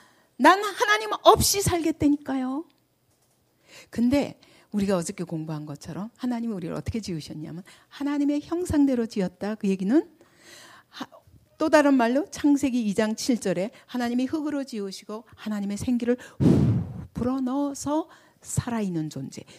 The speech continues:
흙인데 살아있는 존재가 되었다. 막 활동하는 존재가 되었습니다.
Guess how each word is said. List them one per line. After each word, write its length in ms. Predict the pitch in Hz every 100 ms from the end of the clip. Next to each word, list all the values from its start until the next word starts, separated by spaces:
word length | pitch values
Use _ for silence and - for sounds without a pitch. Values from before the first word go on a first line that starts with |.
| -
흙인데 600 | - 330 339 285 269 302 - _
살아있는 540 | - - 185 151 139
존재가 400 | 139 - 98 - -
되었다. 360 | 80 - - - _ - - -
막 240 | 185 208
활동하는 580 | - - 294 294 277 208
존재가 360 | 180 170 156 147
되었습니다. 540 | 170 143 - - -